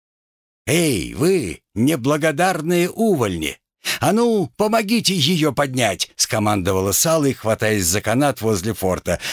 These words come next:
который стоял, уперевшись ногой в фальшборд, и удерживал Локон от падения кривыми, но мощными ручищами. Локон повезло, что форт оказался сообразительным малым. Не подтяни он её на пару метров,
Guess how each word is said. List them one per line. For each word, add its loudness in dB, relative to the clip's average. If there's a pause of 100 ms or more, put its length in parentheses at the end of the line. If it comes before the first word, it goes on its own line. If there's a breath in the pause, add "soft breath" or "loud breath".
который -2
стоял, 0
уперевшись -2
ногой 0
в -6
фальшборд, -2 (200 loud breath)
и -2
удерживал 0
Локон -2
от -4
падения 0
кривыми, 0 (200 loud breath)
но 0
мощными 0
ручищами. -2 (920 loud breath)
Локон 0
повезло, 0
что -2
форт -2
оказался 0
сообразительным 0
малым. -2 (220 loud breath)
Не 2
подтяни 0
он 0
её 0
на 0
пару 0
метров, -2